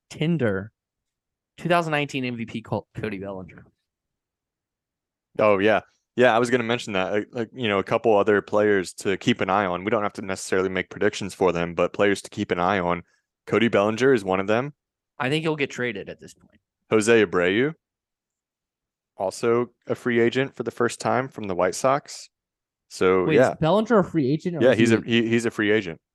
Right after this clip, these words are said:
Speaker 1: Okay, okay.
Speaker 2: Yeah.
Speaker 1: That's it. That's it. Yeah, Cody Bellinger's a free agent.
Speaker 2: So Bellinger,
Speaker 1: I thought, I thought he
Speaker 2: Abreu.
Speaker 1: was, I thought it was, he was, they weren't gonna, like, it's like a friend. I, I got it mixed up. I was thinking,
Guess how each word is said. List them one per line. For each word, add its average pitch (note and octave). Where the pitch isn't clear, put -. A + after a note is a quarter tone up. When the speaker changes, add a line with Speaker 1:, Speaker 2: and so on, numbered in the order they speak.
Speaker 1:
Okay, C3
okay. G#2+
Speaker 2:
Yeah. G2+
Speaker 1:
That's G2
it. G#2+
That's B2
it. A2
Yeah, B2
Cody C3
Bellinger's A#2
a -
free G#2
agent. G2
Speaker 2:
So A2
Bellinger, A2
Speaker 1:
I C3+
thought, D#3
I D#3
thought F3+
he A#2
Speaker 2:
Abreu. A#2+
Speaker 1:
was, A#2+
I C#3+
thought F#3
it D#3+
was, B2
he B2
was, A2
they B2+
weren't C3+
gonna, A#2+
like, A2+
it's -
like A#2
a A2
friend. A#2
I, A2
I B2+
got A#2
it G#2
mixed G2
up. -
I A#2+
was B2
thinking, A2